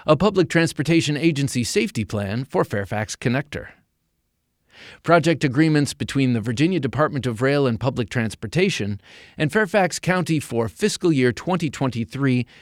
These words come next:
Transit Assistance Grant Funds. The board held public hearings and approved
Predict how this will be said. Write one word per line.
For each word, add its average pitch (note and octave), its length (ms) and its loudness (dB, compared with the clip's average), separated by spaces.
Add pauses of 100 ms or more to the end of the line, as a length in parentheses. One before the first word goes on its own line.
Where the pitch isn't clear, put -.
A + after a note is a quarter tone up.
(160)
Transit D3 420 2
Assistance A#2 640 -2
Grant A2+ 360 -6
Funds. F2 640 -8 (360)
The D#3 100 0
board F#3+ 300 4
held D3+ 260 2
public G3 300 2
hearings C3 400 0
and C3 120 2
approved A#2+ 640 -2